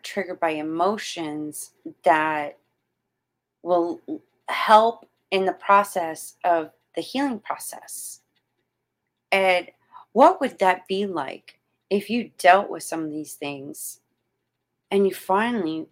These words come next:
are living your best life now? You're, you're becoming that authentic, best version of you,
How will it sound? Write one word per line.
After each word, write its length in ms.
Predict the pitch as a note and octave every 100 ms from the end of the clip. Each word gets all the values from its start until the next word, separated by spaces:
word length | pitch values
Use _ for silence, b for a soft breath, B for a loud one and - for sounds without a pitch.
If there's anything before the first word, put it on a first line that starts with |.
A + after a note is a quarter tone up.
| -
are 140 | E3
living 760 | D#3+ E3+ A3+ F3+ C#3 C#3 D3 - _ _ _ _ _ _ _ _ _ _ _ _ _ _ _ -
your 180 | F#3 F3+
best 360 | - F3 -
life 160 | E3+ D3+ -
now? 300 | F#3+ F3+ -
You're, 240 | E3+ G3 -
you're 320 | F#3+ F3+ D#3+ -
becoming 800 | - - - G#3+ G#3+ E3 D#3+ D#3 _ _ _ _ _ _ -
that 280 | F3+ D#3+ -
authentic, 840 | E3 E3 - F#3 G3+ G3+ - G#3+ _
best 340 | - F3+ - - -
version 560 | E3+ E3+ F3 - D3 C#3+ -
of 200 | D#3 C#3+ _ _ _
you, 720 | C#3+ D#3 G#3+ A3+ D#3 C#3 C#3+